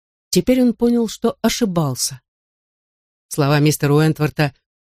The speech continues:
тяжко ударяли его под ребра, одно за другим. Чарльз чувствовал, что растворяется.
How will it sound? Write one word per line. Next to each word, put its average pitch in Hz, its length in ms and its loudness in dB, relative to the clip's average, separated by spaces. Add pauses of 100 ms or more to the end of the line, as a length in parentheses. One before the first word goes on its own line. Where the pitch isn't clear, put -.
(100)
тяжко 170 420 -2
ударяли 151 500 2
его 147 300 0
под 147 300 -4
ребра, 127 460 0 (280)
одно 147 460 2
за 131 160 -2
другим. 139 480 -2 (920)
Чарльз 175 560 0 (540)
чувствовал, 170 500 0
что 165 220 0
растворяется. 170 800 0